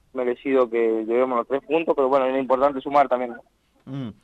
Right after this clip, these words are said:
Speaker 2: Después de tu paso por Juventud de, de Gualeguaychú, que estuviste también en el exterior, llegás como con más experiencia, con más jerarquía. ¿En qué momento, eh, de lo, en lo futbolístico estás?
Speaker 1: Sí, obviamente.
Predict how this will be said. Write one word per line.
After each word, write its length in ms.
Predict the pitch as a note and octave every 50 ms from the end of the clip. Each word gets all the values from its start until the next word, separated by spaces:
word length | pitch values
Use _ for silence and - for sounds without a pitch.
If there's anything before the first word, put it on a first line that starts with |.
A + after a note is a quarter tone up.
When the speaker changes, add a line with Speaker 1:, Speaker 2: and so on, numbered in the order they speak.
| _ _ -
Speaker 2:
Después 280 | C#3 C3+ - G#3+ A3+
de 60 | A3
tu 140 | E3 F#3 F3
paso 240 | F3 G3+ G3 G3+ F3+
por 100 | E3 D#3+
Juventud 420 | C3 D3 D#3 D#3 D3 B2+ F3+ F#3
de, 220 | F3+ E3 D3 C#3 B2+
de 100 | B2+ C3
Gualeguaychú, 640 | C3 C3 C3 B2+ C3 B2+ B2 - - F#3+ F#3+ F#3 E3
que 100 | C#3 B2+
estuviste 340 | - C3+ C#3+ D3+ C3 C#3+
también 260 | C3+ C3 C3+ D3 D#3 D3
en 60 | C#3
el 40 | C3
exterior, 520 | - - C3+ C3+ C#3+ D3+ F3 G3 A3 G3+ - - - - - - - -
llegás 340 | - C3 C#3+ D#3 F#3 F#3+ F#3
como 480 | - - D#3+ D3 D3 D3 C#3+ C#3 C3+ B2+
con 160 | - C3 C3
más 460 | C3+ C#3+ D#3+ E3+ F3 E3+ D#3+ - - - _ _ -
experiencia, 1300 | - C3 - - - C#3+ D3 D#3+ F#3 G#3+ A#3 A3+ A3 G3+ D#3+ - F3+ F#3+ G3 F#3+ F#3+ F#3+ F#3 F#3 F3+ F3+
con 140 | - C#3+ C#3
más 120 | D3 D3+
jerarquía. 840 | - - C#3 C3 C3+ B2+ - F#3+ G3+ G#3 G3+ F#3 F#3 F3+ F3+ E3 D3 - _ -
¿En 120 | C3+ C3+
qué 160 | B2 D3 F3 F#3
momento, 640 | F#3 F3+ F3+ F#3+ F#3+ F#3 D#3 F3+ F3+ F3 D#3+ D3 - - - _ _ _ -
eh, 160 | A#2+ B2+ B2+
de 100 | B2 C3+
lo, 160 | C3+ C#3+ C#3 -
en 120 | C#3 C#3
lo 80 | C#3 B2+
futbolístico 500 | C3 D3 C#3 C#3 D3+ D3+ D3+ D#3 C3 C3
estás? 400 | A#2+ - A#2 A2 G2 - - _ _ _ _ _ _ _ _ _ _ _ _ _ _ _ _ -
Speaker 1:
Sí, 100 | G3+ F#3
obviamente. 420 | F3+ E3 D#3 E3 F3+ D#3+ C#3 -